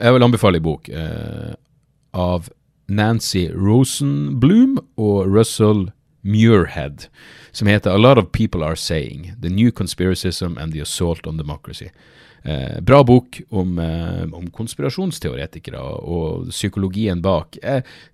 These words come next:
litt sånn, eh, litt f-, tidvis litt for mye Trump-fokus. Den kom ut i, i tjue tjue. Men, eh, men, eh, det, masse interessant, eh, kunnskap om hvordan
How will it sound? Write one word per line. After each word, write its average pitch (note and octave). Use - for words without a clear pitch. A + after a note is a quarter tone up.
litt F#3
sånn, A2+
eh, A2
litt C3+
f-, -
tidvis C3+
litt G2
for -
mye F2
Trump-fokus. G#2
Den E2+
kom F#2+
ut F#2
i, C2+
i D#2
tjue D#2+
tjue. E2
Men, G2+
eh, F#2+
men, A2+
eh, G2+
det, A2
masse D3
interessant, G#2
eh, E2+
kunnskap F#2
om E2+
hvordan D#2